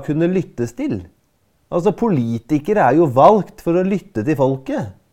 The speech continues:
ikke for å overkjøre dem. Eller lytte til noe sånn globalistisk grei-, opplegg nede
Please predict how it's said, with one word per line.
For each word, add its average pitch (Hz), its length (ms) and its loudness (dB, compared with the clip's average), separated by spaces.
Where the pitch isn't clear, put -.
ikke 120 200 -4
for 147 100 2
å 285 300 0
overkjøre 104 560 -4
dem. 247 180 -4
Eller 202 240 2
lytte 185 400 0
til 151 160 -2
noe 185 80 0
sånn 180 160 0
globalistisk 180 1120 -2
grei-, 160 580 0
opplegg 147 540 -2
nede 160 260 2